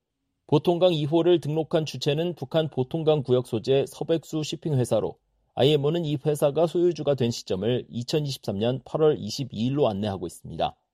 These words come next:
보통강 이 호는 중량 톤수 이천구백구십육 톤의 중소형급 선박이며 건조 연도는 이천오 년입니다. 이 선박은 건조 첫 해부터 줄곧 홍다신 이십팔 호로 운항되다가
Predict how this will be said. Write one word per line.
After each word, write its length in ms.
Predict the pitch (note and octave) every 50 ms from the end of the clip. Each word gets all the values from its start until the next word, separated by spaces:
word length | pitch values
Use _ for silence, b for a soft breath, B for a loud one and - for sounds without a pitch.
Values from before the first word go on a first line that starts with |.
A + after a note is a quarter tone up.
| _ _ _ _ _ _ _ _ _ _ _ _
보통강 400 | - C#3 C3 - E3 E3 D#3+ D#3
이 120 | D3 C#3+
호는 320 | C3+ C3 D3 D3+ E3+ F#3 E3
중량 400 | - - C#3 D3 D#3+ D#3+ D#3+ D3
톤수 400 | - C#3+ C3 B2+ - D3+ D3+ D3+
이천구백구십육 1080 | A#2+ G#2 G#2+ - - D#3 D#3 D3+ - A#2+ C3+ C#3 - - B2 - D3 C#3 G#2+ G2 - _
톤의 360 | - A#2+ A2+ B2 C3+ C3+ B2
중소형급 680 | - - C3+ D3 D3+ C#3 E3 D3 A#2+ G#2+ - - C#3+ C#3+
선박이며 560 | - - D3 C3+ B2+ A2+ G#2 G#2 G#2 F2+ - _ _ _ _ _ _ _
건조 340 | _ - B2 C3 D3 C#3 E3
연도는 460 | D3+ B2+ G#2 F2+ F2+ G2+ A#2+ C3+ C3 -
이천오 500 | - F#2 A#2+ A#2+ - D#3+ D#3 B2+ F#2+ G2
년입니다. 500 | A2+ B2 A#2 G2 E2+ - - - - - _ _ _ _ _ _ _ _ _ _ _ _ _ _ -
이 100 | - D#3
선박은 420 | D3+ F#3+ F3 E3+ E3+ E3 G3+ G#3+
건조 320 | G3 - B2 C3 C3+ F3+ F3+
첫 240 | - G3 G3 - G3+
해부터 400 | F3 D#3 D#3 - - E3+ E3 D#3
줄곧 320 | - C3 A#2+ C3 D#3+ - D#3+ -
홍다신 480 | G3+ G#3 F3+ F3 E3+ - - F3+ D3+
이십팔 420 | A#2 A2 - D3+ D3+ _ - F3+ E3
호로 180 | E3 D#3+ E3+
운항되다가 680 | D3 A2 G#2+ A#2+ B2 A#2+ G#2 G2+ F2 G2+ G2 - E2